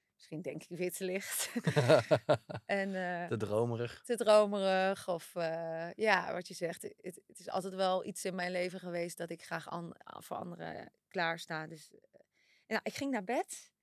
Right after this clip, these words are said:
Speaker 1: en ik werd de volgende ochtend wakker met zo'n warm gevoel.
Speaker 2: Ach.
Speaker 1: Ja, ik dacht,
Speaker 2: Oh, wat
Speaker 1: eh,
Speaker 2: goed.
Speaker 1: wat, wat mooi eigenlijk dat je dit kan doen voor iemand.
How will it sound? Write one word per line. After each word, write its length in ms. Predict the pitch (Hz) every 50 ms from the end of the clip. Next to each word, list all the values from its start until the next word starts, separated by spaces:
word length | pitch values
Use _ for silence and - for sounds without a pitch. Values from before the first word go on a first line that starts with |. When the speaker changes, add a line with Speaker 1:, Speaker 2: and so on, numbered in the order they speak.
| _ _ _ _
Speaker 1:
en 100 | - 220
ik 60 | 214
werd 120 | 240 269
de 60 | - 269
volgende 280 | - 277 262 262 233 -
ochtend 300 | - - 208 180 165 156
wakker 460 | 190 233 233 - - 302 392 - _ _ _ _ _ _ _ _ _ _ _
met 180 | - 185 196 -
zo'n 260 | - 233 233 254 294
warm 260 | 262 269 294 349 294
gevoel. 460 | - - 247 - - 254 285 359 - _ _ _ _ _
Speaker 2:
Ach. 420 | _ - 147 156 - - - _ _ _
Speaker 1:
Ja, 320 | - 233 254 285 269 - - _ _ _ _ _ _ _
ik 180 | - 220 196
dacht, 340 | - 208 196 190 - - -
Speaker 2:
Oh, 240 | - 165 165 - 131
wat 140 | - - -
Speaker 1:
eh, 60 | -
Speaker 2:
goed. 180 | 120 107 104 -
Speaker 1:
wat, 220 | - 202 220 - - - 208
wat 120 | 180 190 175
mooi 300 | 175 196 220 254 269 -
eigenlijk 400 | - 165 156 156 - 170 165 -
dat 120 | 165 -
je 60 | -
dit 160 | 175 175 -
kan 160 | - - 151 156
doen 180 | 165 190 220 214
voor 140 | - -
iemand. 440 | 175 156 151 147 147 151 - - _